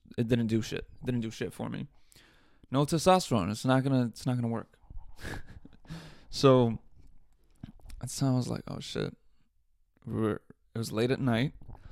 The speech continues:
coming back from the gym, and, um, we're going up the staircase 'cause, uh, we have to go through this little overpass, like, under this overpass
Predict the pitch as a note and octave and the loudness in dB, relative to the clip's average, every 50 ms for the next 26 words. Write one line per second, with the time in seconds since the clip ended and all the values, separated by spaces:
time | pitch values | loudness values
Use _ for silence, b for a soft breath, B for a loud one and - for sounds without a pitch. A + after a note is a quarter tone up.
0 | B B B B B B - A2+ A2 - A2+ B2 - C3+ C3 B2 A2+ - A2 G#2+ | B B B B B B -6 -4 -2 0 -2 -2 -2 -4 -6 -6 -6 -6 -8 -8
1 | G2+ A2+ C3 - - - - - - - - - - - - - - - - - | -8 -8 -10 -12 -16 -20 -20 -20 -20 -20 -20 -20 -20 -20 -20 -20 -20 -20 -20 -20
2 | - - - - - - - - - - - - B2 A#2+ A#2 G#2+ A2+ A2+ A2+ A2 | -20 -20 -20 -20 -20 -20 -20 -20 -20 -18 -10 -2 2 2 4 4 4 4 4 4
3 | G#2+ G#2+ G#2 G2+ G2 G2 - - - - - - - - - - - - - - | 6 6 6 4 2 0 -4 -8 -12 -18 -20 -20 -20 -20 -20 -20 -20 -20 -20 -20
4 | - - - - b b b b b b b b b b b b b b - B2+ | -20 -20 -20 -20 b b b b b b b b b b b b b b -10 -6
5 | A#2+ B2 D3 E3+ F3 F3+ E3+ D3+ D#3+ C#3+ - - - B2+ A#2+ B2 A#2 - - - | -2 -2 0 0 0 -2 -2 -2 -4 -4 -4 -4 -4 -2 -2 -2 -2 -4 -10 -18
6 | - - C#3 - - _ _ _ _ _ - - _ _ _ _ - - - - | -18 -20 -20 -20 -20 _ _ _ _ _ -20 -20 _ _ _ _ -20 -20 -20 -20
7 | - - - _ _ _ _ - - - _ _ - - A2+ G2+ G2+ - - G#2+ | -20 -20 -20 _ _ _ _ -20 -20 -20 _ _ -8 -6 -4 -4 -4 -4 -4 -4
8 | G#2+ G#2+ A2 A#2 A2+ A#2 - B2+ A2 B2+ A#2+ A2+ - - A#2 A2+ A2+ A2 - A2+ | -4 -2 -2 -2 -2 -2 -2 -2 0 2 0 0 0 -4 -4 -4 -4 -4 -2 -2
9 | A2+ A2 A2 - - - G#2 A2+ A#2 A#2+ B2 A2 - C3+ C3+ D3+ E3+ E3+ - - | 0 0 0 0 0 0 -2 0 0 0 -2 -2 -2 -2 -2 -2 -4 -6 -10 -16
10 | - _ _ _ _ _ _ _ _ _ - G#2+ - - - A#2 A#2 B2 A#2+ A#2 | -18 _ _ _ _ _ _ _ _ _ -10 -10 -8 -4 -2 -2 0 0 0 -2
11 | A2+ A2+ A2+ - A2 A2+ A2+ A#2+ A#2 - C3+ C3+ C#3 D#3 - - | -2 -4 -4 -4 -6 -4 -4 -4 -4 -2 -2 -2 -2 -4 -8 -12